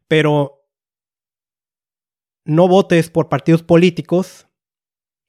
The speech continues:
vota por candidatos, vota por sus propuestas, léelas, entiéndelas.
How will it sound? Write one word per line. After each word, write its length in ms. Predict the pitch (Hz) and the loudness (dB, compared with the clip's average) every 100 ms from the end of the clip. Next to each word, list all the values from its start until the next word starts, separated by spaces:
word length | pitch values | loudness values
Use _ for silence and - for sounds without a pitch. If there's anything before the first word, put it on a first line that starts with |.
| _ _ _ - | _ _ _ -6
vota 360 | 147 170 190 | 0 0 0
por 140 | 175 151 | -2 -4
candidatos, 760 | 151 135 135 160 160 165 165 - | -2 -4 0 0 0 -4 -4 -12
vota 580 | 135 160 160 156 156 - | -2 -2 0 -8 -8 -4
por 380 | 151 147 151 - | 2 4 2 -6
sus 460 | - 160 156 - | -6 0 0 -2
propuestas, 1080 | _ 165 135 _ 160 170 202 - - 117 - _ _ _ | _ -6 -6 _ -6 -2 -2 -6 -8 -10 -10 _ _ _
léelas, 680 | 156 156 196 233 208 143 - | -2 2 4 4 4 0 -4
entiéndelas. 1000 | 170 151 147 185 214 247 190 120 - _ | -4 -4 -4 0 2 2 0 0 -6 _